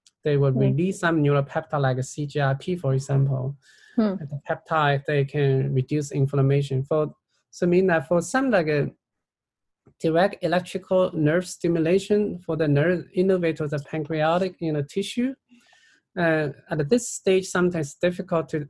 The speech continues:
Speaker 1: distinguish. It's really the sensory afferent, like, sensory reflex. We know that we call it neuro-, neurogenic inflammation when sensory afferent, when they activate the,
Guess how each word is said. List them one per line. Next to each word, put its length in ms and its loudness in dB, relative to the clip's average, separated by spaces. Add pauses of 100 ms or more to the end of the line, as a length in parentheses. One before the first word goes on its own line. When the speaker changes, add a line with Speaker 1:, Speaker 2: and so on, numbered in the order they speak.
Speaker 1:
distinguish. 800 -2
It's 180 -6
really 600 0
the 80 -2
sensory 680 0
afferent, 400 -2
like, 140 0
sensory 380 -2
reflex. 580 -4
We 140 -4
know 220 2
that 300 0 (400)
we 100 -4
call 180 0
it 60 2
neuro-, 220 6
neurogenic 640 2
inflammation 680 0
when 140 2
sensory 420 -4
afferent, 520 -4
when 220 0
they 200 -4
activate 600 -2 (500)
the, 100 0